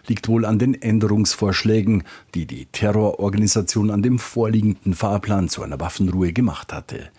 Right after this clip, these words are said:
Es hieß, die Hamas habe Nachbesserungen gefordert zu den Klauseln über die Lieferung von Hilfsgütern in den Gazastreifen, zu den Gebieten, aus denen sich die israelische Armee zurückziehen soll, sowie zu den Garantien für ein dauerhaftes Ende des Krieges.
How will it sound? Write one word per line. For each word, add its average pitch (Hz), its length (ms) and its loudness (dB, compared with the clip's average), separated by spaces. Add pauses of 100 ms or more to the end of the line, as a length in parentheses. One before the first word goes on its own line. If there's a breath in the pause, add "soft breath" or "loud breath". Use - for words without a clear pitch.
(300 loud breath)
Es 98 140 0
hieß, 135 280 0 (240 loud breath)
die 78 140 -4
Hamas 71 340 -2
habe 98 200 2
Nachbesserungen 107 880 2
gefordert 104 500 0
zu - 160 2
den 104 180 2
Klauseln 110 560 2
über 65 200 -6
die - 120 -12
Lieferung 101 480 2
von 76 220 -6
Hilfsgütern 101 680 0
in 67 140 -8
den - 160 -8
Gazastreifen, 107 1040 0 (400 loud breath)
zu - 140 -2
den 104 160 2
Gebieten, 110 480 0 (160 loud breath)
aus - 220 -2
denen 107 400 2
sich - 260 -2
die 104 160 -6
israelische 98 500 0
Armee 101 200 2
zurückziehen 110 720 2
soll, 117 340 2 (240 loud breath)
sowie 113 340 0
zu - 160 -2
den 110 160 4
Garantien 107 680 2
für 120 180 0
ein 135 220 0
dauerhaftes 92 800 -2
Ende 87 320 -6
des - 320 -4
Krieges. - 640 -6